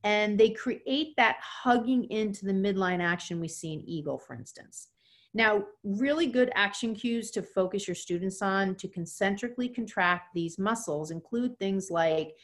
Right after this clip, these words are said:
squeeze to the center line or hug to the midline. And contracting these muscles can be a good way to lengthen muscles that open the hips, right, to do the opposite. Um, but they can also be a good way, obviously, to strengthen these muscles.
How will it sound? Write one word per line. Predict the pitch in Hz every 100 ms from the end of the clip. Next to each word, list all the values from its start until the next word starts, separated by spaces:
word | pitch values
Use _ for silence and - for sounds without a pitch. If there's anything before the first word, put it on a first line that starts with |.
| - -
squeeze | - - - 175 202 226 240 247
to | 247
the | 214
center | - 226 214 208
line | 190 190 190 196 175
or | 147
hug | - - 185 202 220 220 202
to | 214
the | 208
midline. | 185 175 170 165 160 156 160 - _ - - _
And | 214 226 226 226
contracting | 277 247 311 381 381
these | 277 233
muscles | 202 196 214 202
can | 240
be | 220 226
a | 190
good | 247 240
way | 233
to | 214
lengthen | 196 190 214 254 254 214
muscles | 196 190 185
that | 175 156
open | 220 254 233
the | 165
hips, | 147 156 -
right, | 185 185
to |
do | 185 190
the | 170
opposite. | 175 233 220 202 151 147 - _ _ _ _ -
Um, | 233 226 226
but | 254
they | 262
can | 262 285
also | - 294 381 359
be | 262 277
a | 240
good | 208 190
way, | 185 190
obviously, | 214 302 262 202 196
to | 190
strengthen | 196 - - 208 233 311 440 285 196
these | 165 156
muscles. | 160 120 - 131 -